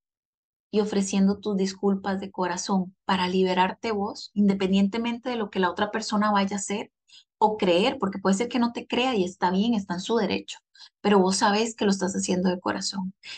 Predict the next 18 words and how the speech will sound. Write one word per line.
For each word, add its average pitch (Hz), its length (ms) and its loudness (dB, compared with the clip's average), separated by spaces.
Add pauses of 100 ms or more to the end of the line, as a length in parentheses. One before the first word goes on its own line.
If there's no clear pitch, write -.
(120)
y 226 120 4
estás 202 360 0
pidiendo 220 380 4
ese 226 160 -2
perdón 214 400 0
y 214 80 0
ofreciendo 190 480 -2
tus 233 160 -4
disculpas 202 500 -2
de 214 140 -6
corazón 202 440 -4
porque 220 300 -6
para 180 280 4
vos 196 220 0
es 233 160 -8
importante 214 720 -4
soltar 185 680 0
esa - 260 -8